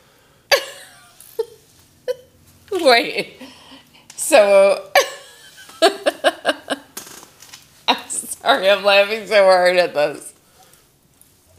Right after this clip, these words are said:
I just don't know. That is so past the orange level I'm allowed to go there.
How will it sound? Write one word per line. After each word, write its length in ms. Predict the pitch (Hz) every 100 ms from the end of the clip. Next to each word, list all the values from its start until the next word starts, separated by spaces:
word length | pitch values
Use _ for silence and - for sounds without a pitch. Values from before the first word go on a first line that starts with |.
| _
I 140 | 262 302
just 320 | 277 277 -
don't 320 | 302 285 277
know. 720 | 254 226 202 180 254 - - _ _ _ _ _ - -
That 140 | 302 247
is 120 | 247
so 300 | - 240 202
past 320 | 247 196 190
the 100 | 175
orange 420 | 131 165 165 185 160
level 340 | 151 139 156
I'm 180 | 151 151
allowed 360 | 147 139 156
to 60 | 180
go 300 | 240 - 440 - 359 - -
there. 200 | 480